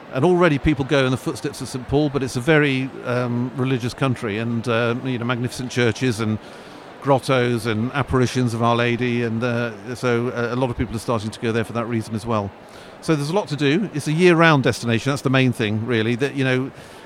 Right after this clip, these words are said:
you've got all the beautiful things to do in the sun and the sea in the summer, like you have anywhere else in the Med, but, um, the beauty of it is everything's close together. You can get round it quickly,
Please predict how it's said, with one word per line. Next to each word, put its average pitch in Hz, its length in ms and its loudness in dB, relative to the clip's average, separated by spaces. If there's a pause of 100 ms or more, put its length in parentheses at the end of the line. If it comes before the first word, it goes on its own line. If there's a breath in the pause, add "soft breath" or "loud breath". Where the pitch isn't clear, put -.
(160 loud breath)
you've 156 120 -2
got 190 100 6
all 190 160 6
the 165 120 2 (180)
beautiful 135 340 0
things 135 260 0
to 135 60 -8
do 131 180 4
in 123 80 4
the 123 60 2
sun 131 220 0
and 120 120 2
the 113 60 -4
sea 123 280 -4
in 117 80 -4
the 110 60 -8
summer, 104 460 -4
like 120 240 -2
you 120 100 -2
have 113 160 0
anywhere 113 320 0
else 113 240 0
in 107 80 -4
the 107 60 -2
Med, 104 300 -2
but, 120 240 -2 (460 loud breath)
um, 127 500 0
the - 60 -2
beauty 156 340 2
of 120 80 0
it 123 100 0
is 123 220 -2
everything's 147 360 0
close 135 260 0
together. 110 460 0
You 123 80 -6
can 110 60 -8
get 127 160 -2
round 135 260 2
it 139 80 -2
quickly, 104 440 -2